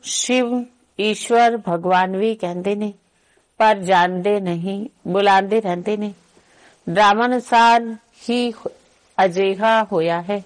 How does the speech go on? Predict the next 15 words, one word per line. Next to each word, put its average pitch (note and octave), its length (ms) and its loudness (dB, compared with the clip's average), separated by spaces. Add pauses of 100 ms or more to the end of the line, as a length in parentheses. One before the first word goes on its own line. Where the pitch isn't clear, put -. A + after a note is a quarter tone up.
(800)
ਗਿਆਨ G#3 340 4
ਤੇ A#3+ 260 2
ਅਗਿਆਨ A3+ 500 0
ਦਿਨ F3+ 200 -2
ਤੇ F3 240 -2
ਰਾਤ F#3+ 240 -2 (520)
ਗਾਉਂਦੇ G3+ 380 4
ਨੇ, A#3 400 -4 (220)
ਪਰ F3 140 0
ਤਮੋ G3 340 -2
ਪ੍ਰਧਾਨ G#3 520 -2
ਬੁੱਧੀ F3 520 -2 (960)
ਅਜਿਹੇ G3 500 2
ਬਣ F#3+ 320 0
ਗਏ F3+ 480 0